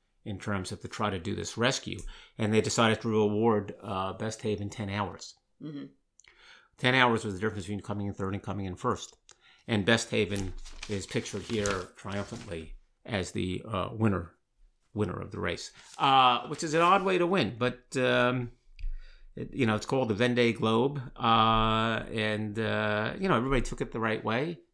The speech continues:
Speaker 1: Uh, the fellow Dallin in particular didn't complain. He said, "That's okay. That's fine with me.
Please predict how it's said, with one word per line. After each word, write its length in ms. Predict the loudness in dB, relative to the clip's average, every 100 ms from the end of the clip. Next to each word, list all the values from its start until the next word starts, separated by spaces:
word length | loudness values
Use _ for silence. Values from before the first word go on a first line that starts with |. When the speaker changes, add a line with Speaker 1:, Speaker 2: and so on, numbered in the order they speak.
| _ _
Speaker 1:
Uh, 280 | -2 2 2
the 60 | 0
fellow 260 | -2 -4
Dallin 360 | 0 2 2 2
in 80 | -2
particular 520 | -6 -6 -4 -4 -2
didn't 180 | -2 -4
complain. 500 | -6 -2 -2 -2 -4
He 60 |
said, 220 | -8 -10 -12
"That's 180 | -8
okay. 400 | -8 -6 -6 -6
That's 160 | -8 -12
fine 260 | -10 -8 -8
with 120 | -6
me. 340 | -6 -6 -8